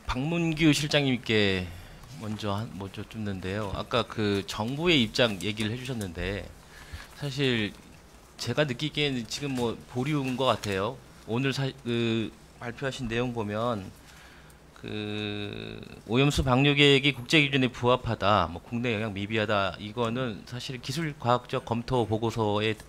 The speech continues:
결론인 것 같고 우리 정부 입장은 과연 그러면 찬성인지 반대인지 좀 명확하게 한 번 더 말씀을 좀 해주셨으면 좋겠고요. 그리고 요거는 그 유국희 위원장님께 하나 더 드리겠는데요.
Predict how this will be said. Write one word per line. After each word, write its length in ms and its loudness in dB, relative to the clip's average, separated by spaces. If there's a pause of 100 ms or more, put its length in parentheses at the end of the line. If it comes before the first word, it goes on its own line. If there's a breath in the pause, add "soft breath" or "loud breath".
(120)
결론인 360 2
것 60 0
같고 440 0 (800 soft breath)
우리 160 0
정부 260 4
입장은 320 6
과연 240 4
그러면 240 0
찬성인지 560 0
반대인지 760 2
좀 160 -6
명확하게 500 6
한 140 0
번 220 2
더 320 0
말씀을 320 -2
좀 100 -4
해주셨으면 320 -8
좋겠고요. 500 -6 (320)
그리고 320 -2 (540 soft breath)
요거는 520 4
그 140 -2
유국희 760 2
위원장님께 580 0
하나 180 0
더 220 -2
드리겠는데요. 640 -8